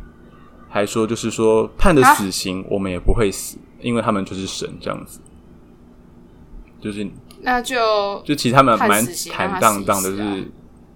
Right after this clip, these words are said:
Speaker 1: 就是，就是没有在害怕任何事情，甚至是死亡。那在之后，中国的公安部的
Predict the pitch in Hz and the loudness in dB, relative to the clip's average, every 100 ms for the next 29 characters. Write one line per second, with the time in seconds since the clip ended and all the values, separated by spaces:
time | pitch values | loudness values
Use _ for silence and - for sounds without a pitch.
0 | - - 110 101 101 98 110 110 95 107 | -20 -12 -10 -8 -8 -4 -2 -2 0 2
1 | 101 92 - - - 117 95 113 98 92 | 2 0 -4 -12 2 2 4 0 -2 -4
2 | 85 95 - 104 95 90 98 101 95 - | -6 -10 -8 -10 -10 -10 -10 -10 -10 -12
3 | 95 90 - - - - - - - - | -14 -12 -12 -14 -18 -20 -20 -20 -20 -20
4 | - - - - 120 113 107 127 113 123 | -20 -20 -20 -12 -4 -2 4 2 4 -2
5 | 120 127 113 104 98 95 101 - - - | 2 4 6 4 2 0 -6 -12 -20 -20
6 | - - - 151 160 117 107 107 127 117 | -20 -20 -2 -2 4 4 4 2 2 2
7 | 120 127 104 95 92 90 - | 2 -2 -2 0 0 -2 -6